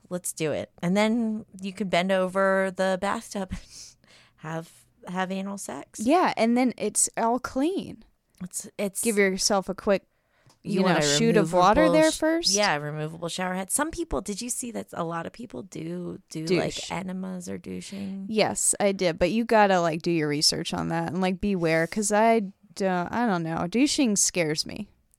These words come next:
Speaker 1: Yeah, I feel like if it was just water, like, just a little
Speaker 2: Yeah.
Speaker 1: just a little rinse.
Speaker 2: I do have a bidet, and I do love a squirt of water up my bum.
Speaker 1: Yeah.
Speaker 2: Feels great.
Speaker 1: Yeah, and then just
Speaker 2: That's what I do to, uh, prepare for any kinda anal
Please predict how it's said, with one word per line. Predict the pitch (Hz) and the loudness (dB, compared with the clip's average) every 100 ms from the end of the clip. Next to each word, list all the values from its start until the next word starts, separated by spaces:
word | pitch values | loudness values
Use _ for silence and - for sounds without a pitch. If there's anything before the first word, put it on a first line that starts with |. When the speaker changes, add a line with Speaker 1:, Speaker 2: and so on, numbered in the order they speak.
| - | -10
Speaker 1:
Yeah, | 220 196 107 - | -6 -4 -6 -8
I | 285 | -6
feel | - 494 | -2 0
like | 403 | 0
if | 208 | -2
it | |
was | 175 - | -2 -6
just | - 185 160 - - - | -2 -2 0 -4 -12 -10
water, | 151 156 175 202 202 190 | -6 -6 -6 -10 -10 -10
like, | 160 156 | -12 -12
just | 156 - | -14 -12
a | |
little | 160 156 151 151 160 _ | -10 -10 -10 -14 -18 _
Speaker 2:
Yeah. | 208 208 185 - | 0 0 0 -4
Speaker 1:
just | 202 - | -6 -6
a | 208 | -4
little | 175 143 | -4 -4
rinse. | 156 170 185 - - | -4 -4 -8 -14 0
Speaker 2:
I | 220 | 0
do | 208 302 | 4 4
have | 294 226 | 4 2
a | |
bidet, | 196 180 175 - - - | -2 0 0 0 -6 -4
and | 190 | -2
I | 185 | -2
do | 190 202 | 0 2
love | 185 170 | 2 2
a | 151 | -2
squirt | - - 180 165 | -6 -4 -2 -2
of | |
water | 160 160 - - | -2 -4 -4 -8
up | - | -8
my | 202 | -10
bum. | - - 196 - | -10 -10 -10 -12
Speaker 1:
Yeah. | 202 233 196 175 160 | -6 -4 -4 -6 -6
Speaker 2:
Feels | 294 254 | -2 -2
great. | - 202 175 _ - | 0 0 0 _ -10
Speaker 1:
Yeah, | 269 180 | -2 -2
and | 160 | 0
then | 160 165 | -4 -4
just | 156 - - | -8 -10 -4
Speaker 2:
That's | 269 - | 0 2
what | 220 | 2
I | 190 190 | 2 2
do | 180 165 - - | 0 -2 -6 -10
to, | - 196 170 - _ - | -6 -4 -6 -12 _ -6
uh, | - 92 | -4 -4
prepare | - - - 180 160 | -4 -8 -6 -6 -6
for | - 160 | -6 -6
any | 170 175 | -6 -6
kinda | - 92 - | -8 -8 -8
anal | 196 - 196 | -8 -8 -10